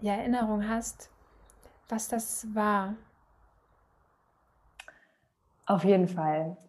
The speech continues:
Speaker 2: Ähm, ich war ein sehr, sehr aktives Kind. <laughs> Ich musste immer in Bewegung sein. Ich brauchte immer ganz viel verschiedene Sachen. Und so habe ich auch schon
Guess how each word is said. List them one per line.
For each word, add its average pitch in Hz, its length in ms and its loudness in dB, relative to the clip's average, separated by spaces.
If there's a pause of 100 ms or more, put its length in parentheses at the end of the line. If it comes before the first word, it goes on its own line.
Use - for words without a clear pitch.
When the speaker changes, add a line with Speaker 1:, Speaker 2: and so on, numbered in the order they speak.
(160)
Speaker 2:
Ähm, 185 680 6
ich 214 280 4
war 190 360 4
ein 180 420 4
sehr, 214 440 8
sehr 170 280 4
aktives 160 540 -6
Kind. 208 400 -2 (240)
<laughs> 262 160 8 (720)
Ich 220 120 8
musste 220 260 8
immer 214 340 6
in 196 100 4
Bewegung 175 520 6
sein. 170 300 2
Ich 180 100 -2
brauchte 185 300 0
immer 185 160 4
ganz 185 340 -4
viel 202 220 2
verschiedene 185 500 0
Sachen. 185 460 -2 (420)
Und 196 140 6
so 180 160 2
habe 190 160 4
ich - 160 2
auch 190 100 -2
schon 190 440 -2